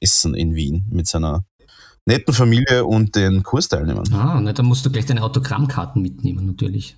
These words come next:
Speaker 2: für die Fans.
Speaker 1: Ja, hab ich schon, hab, hab ich schon fünfunddreißigtausend Stück drucken
Speaker 2: Sehr gut.
Speaker 1: lassen. Aus Go-, aus Gold, aus Gold natürlich.
Speaker 2: <laughs>
Speaker 1: Ähm, weil ich gebe was zurück. Also das ist der Unterschied zu anderen Profi-Goldmalern.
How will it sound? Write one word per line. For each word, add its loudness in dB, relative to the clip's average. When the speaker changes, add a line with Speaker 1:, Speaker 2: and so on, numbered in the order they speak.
Speaker 2:
für -4
die -2
Fans. -2
Speaker 1:
Ja, 4
hab 4
ich 2
schon, 2
hab, 2
hab 4
ich 4
schon 2
fünfunddreißigtausend 2
Stück -2
drucken 0
Speaker 2:
Sehr 2
gut. 2
Speaker 1:
lassen. 0
Aus 2
Go-, 0
aus 0
Gold, 2
aus 0
Gold 2
natürlich. 2
Speaker 2:
<laughs> -12
Speaker 1:
Ähm, 6
weil 4
ich 2
gebe 4
was 4
zurück. 2
Also 4
das 4
ist 0
der 6
Unterschied 4
zu 4
anderen 4
Profi-Goldmalern. 2